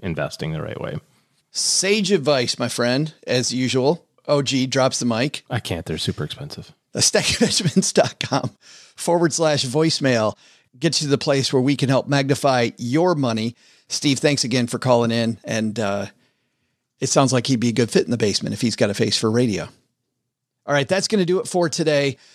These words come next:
Speaker 2: Lots of people to thank. We're gonna let Doug handle that. Hey, thanks to everybody who's left us a review.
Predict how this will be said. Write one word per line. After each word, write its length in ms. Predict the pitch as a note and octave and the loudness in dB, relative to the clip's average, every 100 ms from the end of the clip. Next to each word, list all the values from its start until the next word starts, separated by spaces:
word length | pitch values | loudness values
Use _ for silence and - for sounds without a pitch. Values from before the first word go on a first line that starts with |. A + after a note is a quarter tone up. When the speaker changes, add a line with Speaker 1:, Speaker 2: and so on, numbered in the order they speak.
| _ - | _ -4
Speaker 2:
Lots 360 | C#3+ F3 F#3+ | 0 2 0
of 60 | D3 | 0
people 260 | F3 E3+ | 0 0
to 120 | D3+ C#3+ | 0 2
thank. 280 | D3+ D3+ | 2 2
We're 100 | D#3 | 0
gonna 180 | D3+ D3 | 2 4
let 240 | C3 A#2+ B2 | 4 2 2
Doug 220 | C#3 B2 | 0 2
handle 280 | C3+ B2+ A#2 | 0 2 0
that. 240 | A2 A2+ | 0 0
Hey, 160 | D#3 D3 | 0 2
thanks 300 | F#3 F#3 - | 2 0 2
to 80 | |
everybody 200 | C4+ D#3 | 2 2
who's 200 | C#3+ C#3+ | 0 0
left 240 | D3+ D#3 - | 2 0 2
us 160 | C#3+ | 0
a 40 | C3+ | 0
review. 520 | C3+ A#2+ C3+ C3+ | -2 0 2 2